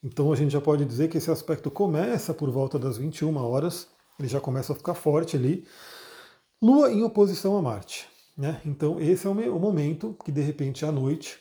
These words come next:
né, pra quem tiver mais ativo ali à noite, pode vir ali alguma questão de briga, discussão, né? Então uma Lua em Gêmeos crescente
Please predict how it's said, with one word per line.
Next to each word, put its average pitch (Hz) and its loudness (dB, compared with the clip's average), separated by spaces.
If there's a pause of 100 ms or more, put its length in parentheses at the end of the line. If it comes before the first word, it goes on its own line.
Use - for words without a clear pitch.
(160)
né, 143 -2
pra 143 -6
quem 147 -2
tiver 139 0
mais 127 -2
ativo 147 -2
ali 127 0
à 160 0
noite, 131 -2 (400)
pode 180 2
vir 156 2
ali 151 2 (280)
alguma 151 -2
questão 143 -2
de 127 -2
briga, 160 2
discussão, 170 0
né? 147 -2
Então 143 -2
uma 139 -2
Lua 151 6
em 147 4
Gêmeos 139 2
crescente 143 -4